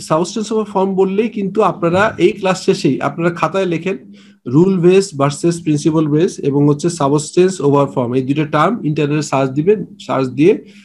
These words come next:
আপনারা এটা আরো clear understanding নিবেন। তারপরেও যদি না বুঝেন আবারও আপনাদেরকে next ক্লাসে বলবো, সামনে একটু আগাই।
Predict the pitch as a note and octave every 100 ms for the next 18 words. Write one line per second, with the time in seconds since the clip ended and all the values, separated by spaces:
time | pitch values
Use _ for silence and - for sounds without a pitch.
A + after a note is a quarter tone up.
0 | _ - C3 - C#3 D#3 C#3+ E3+ G3 -
1 | C3+ C#3+ D3 - C#3+ C3+ B2+ B2+ - C3
2 | B2 B2 A#2 A2 - E3 E3+ F3 F3+ F#3+
3 | G3 E3+ D#3+ D#3+ F3+ B3+ C#3+ D3+ E3 D3
4 | D3 C#3+ B2+ F3+ - C3+ B2+ - B2+ C#3
5 | B2 B2+ D#3+ - - - - - C3+ C3+
6 | C3+ - B2+ A2 A2